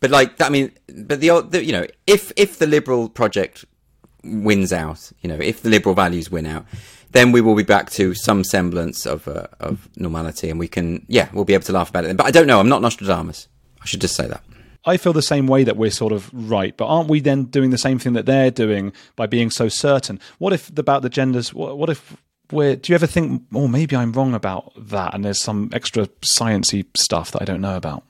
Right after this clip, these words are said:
Speaker 1: I always assume I'm wrong about all sorts of things, 'cause I must be.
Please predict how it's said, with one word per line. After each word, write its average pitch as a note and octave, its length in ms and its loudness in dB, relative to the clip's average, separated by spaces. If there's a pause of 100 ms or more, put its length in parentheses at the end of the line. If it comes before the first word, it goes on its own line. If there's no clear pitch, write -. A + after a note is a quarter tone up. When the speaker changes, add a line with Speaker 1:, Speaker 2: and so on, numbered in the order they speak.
Speaker 1:
I C3+ 120 4
always D3 300 4
assume F2+ 480 -4
I'm F2 380 -4
wrong E2+ 180 -4
about F#2 220 0
all G#2+ 120 -2
sorts B2 240 -4
of F2 80 -12
things, E2 220 -12
'cause - 140 -4
I G#2 100 4
must A2 300 -2
be. - 180 -10